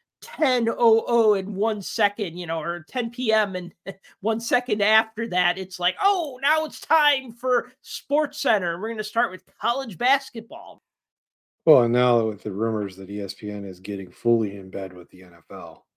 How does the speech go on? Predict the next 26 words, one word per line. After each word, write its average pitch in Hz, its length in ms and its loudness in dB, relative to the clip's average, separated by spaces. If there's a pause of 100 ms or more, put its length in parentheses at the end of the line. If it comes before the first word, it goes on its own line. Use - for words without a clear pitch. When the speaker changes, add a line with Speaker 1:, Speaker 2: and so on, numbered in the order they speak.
(180)
Speaker 2:
going 87 240 -6
forward, 90 460 -4 (560)
I 92 60 -20
mean, 85 260 -18 (800)
what 123 80 4
does 131 100 6
that 131 120 6
mean 120 180 6
for 98 200 2
any, 110 280 0 (200)
any 127 200 0
other 85 200 -12
sports? - 500 -20 (340)
I 127 60 0
mean, 117 80 4
yeah, 120 160 6
college 143 440 6
has 107 260 0
tons 117 260 -2
of 95 100 -8
networks 110 520 -6
where 95 120 -6
they 95 120 -8
can, 87 340 -20 (720)
you 104 80 -6
know, 90 220 -10